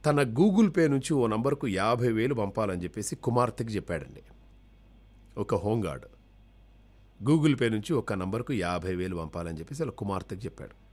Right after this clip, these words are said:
ఆ పాపం వాళ్ళ పాప ఏం చేసింది, ఆమె చివరి నంబర్ ఏదైతే ఉందో అది తప్పుగా కొట్టేసింది.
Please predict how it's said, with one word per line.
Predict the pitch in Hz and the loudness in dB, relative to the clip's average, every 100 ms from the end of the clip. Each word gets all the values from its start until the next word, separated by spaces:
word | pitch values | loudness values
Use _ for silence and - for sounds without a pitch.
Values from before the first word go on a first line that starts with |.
| - - - - - - - - - | -20 -20 -20 -20 -20 -20 -20 -18 -6
ఆ | 123 | 2
పాపం | 143 175 175 | 4 6 6
వాళ్ళ | 156 | 6
పాప | 143 147 185 | 6 4 6
ఏం | 190 165 | 6 4
చేసింది, | 139 113 123 113 117 | 2 0 -4 -4 -2
ఆమె | 117 135 | 0 2
చివరి | 139 - 165 208 208 190 147 | 0 2 4 6 6 4 4
నంబర్ | 113 107 135 160 | 2 2 6 6
ఏదైతే | 147 127 113 120 | 8 6 2 0
ఉందో | 147 | 0
అది | 135 147 | 2 0
తప్పుగా | - 139 | 2 2
కొట్టేసింది. | 110 87 85 - 78 | 0 -2 -8 -8 -10